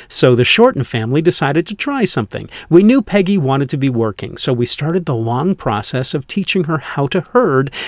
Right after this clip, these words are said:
and work with a shepherd without relying on voice commands, Chloe said.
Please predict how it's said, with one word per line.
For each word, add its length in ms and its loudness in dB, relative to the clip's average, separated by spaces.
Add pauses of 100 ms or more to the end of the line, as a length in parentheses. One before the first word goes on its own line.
and 220 2
work 240 2
with 140 0
a 20 2
shepherd 460 0
without 340 0
relying 460 0
on 180 2
voice 380 0
commands, 480 -2
Chloe 260 -4
said. 400 -4